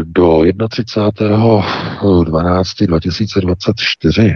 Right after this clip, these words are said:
do konce příštího roku nebo dvacet tři tohoto roku. Teď se omlouvám,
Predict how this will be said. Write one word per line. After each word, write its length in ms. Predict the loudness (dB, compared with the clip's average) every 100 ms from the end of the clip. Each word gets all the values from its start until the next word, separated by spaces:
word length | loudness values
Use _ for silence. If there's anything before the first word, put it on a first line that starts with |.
| -2
do 80 | -4
konce 260 | -2 -2 -2
příštího 360 | -2 0 2
roku 220 | 2 2 2
nebo 180 | 2
dvacet 300 | 0 0 -2
tři 180 | -2 0
tohoto 320 | 0 0 0
roku. 260 | -2 -2 -10 -12 -10 -12 -12
Teď 120 | -10 -2
se 140 | 0
omlouvám, 460 | 2 2 2 0